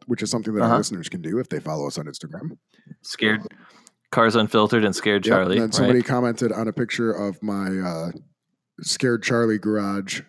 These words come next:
Speaker 1: logo stickers. And I was like, "Hey, if you like 'em, I'll send you some." And he said, "Sweet, that'd be awesome." And so he sent me his address and I sent him some stickers and he got 'em. And he's gonna send me pictures or tag me in pictures whenever he sticks 'em to something.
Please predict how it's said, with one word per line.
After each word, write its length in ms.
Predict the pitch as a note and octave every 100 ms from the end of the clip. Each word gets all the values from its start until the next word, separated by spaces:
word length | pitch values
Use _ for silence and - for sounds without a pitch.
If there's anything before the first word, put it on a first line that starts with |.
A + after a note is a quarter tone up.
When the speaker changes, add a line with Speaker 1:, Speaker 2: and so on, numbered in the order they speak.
| _ _ _ -
Speaker 1:
logo 500 | G#2+ A#2+ A2+ A2 G#2+
stickers. 500 | - D#3+ - A#2+ - _ _ _ _
And 520 | B2+ B2+ B2 A#2+ A#2 A2+ _ _ _ _ -
I 100 | C3
was 180 | C3
like, 120 | C3 C3+
"Hey, 140 | F3+
if 120 | C3
you 80 | A2
like 180 | G#2+ C#3
'em, 100 | A#2+
I'll 80 | A#2+
send 160 | D#3
you 80 | G#2+
some." 240 | D#2 D#2+ D2+
And 160 | G2
he 80 | A2+
said, 200 | A#2+ A2+
"Sweet, 280 | - - -
that'd 120 | D#2
be 80 | D#2+
awesome." 320 | A2+ C3 -
And 180 | - D#2+
so 320 | - F2 E2+
he 160 | - G2
sent 180 | - F#2
me 60 |
his 140 | F2 C#3
address 320 | E2 C3 D3
and 80 | F#2
I 40 |
sent 160 | - -
him 120 | -
some 100 | F2
stickers 380 | - F#2 C3+ B2+
and 100 | G2+
he 80 | F#2
got 240 | E2+ D2
'em. 140 | A#2 -
And 80 | G2+
he's 120 | G2+
gonna 200 | B2 A#2
send 180 | C3 A#2+
me 80 | A2+
pictures 420 | A#2 - A2+ G2+
or 160 | G2
tag 300 | F#2 G#2 G2+
me 100 | F2+
in 100 | E2+
pictures 380 | E2 F#2 G#2 G2+
whenever 340 | F#2 F#2 G2 G2+
he 200 | G#2+ G#2
sticks 240 | - -
'em 80 | F2+
to 80 | E2
something. 340 | D#2 D#2+ D#2+